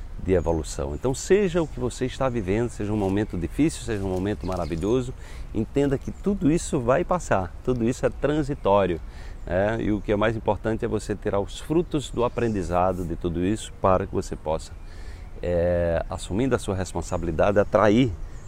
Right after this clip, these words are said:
de maneira consciente as melhores situações para a sua vida, ok? Vamos então para a reflexão de hoje. O maior investimento que você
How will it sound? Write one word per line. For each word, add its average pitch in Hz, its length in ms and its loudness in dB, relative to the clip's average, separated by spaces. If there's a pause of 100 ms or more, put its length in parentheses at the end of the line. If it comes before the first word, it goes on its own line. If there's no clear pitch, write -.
de - 80 -2
maneira 90 320 4
consciente 92 440 0
as 80 120 -2
melhores 92 320 2
situações 82 500 -4
para 85 140 -8
a - 20 -10
sua 110 180 -4
vida, 90 260 -8
ok? 156 300 0 (460)
Vamos 110 240 2
então 92 320 0
para 92 360 -2 (100)
a - 40 -8
reflexão 90 600 -4
de 87 120 -4
hoje. - 380 -2 (2000)
O 113 60 0
maior 170 240 8
investimento 160 680 6
que - 80 -2
você 101 320 2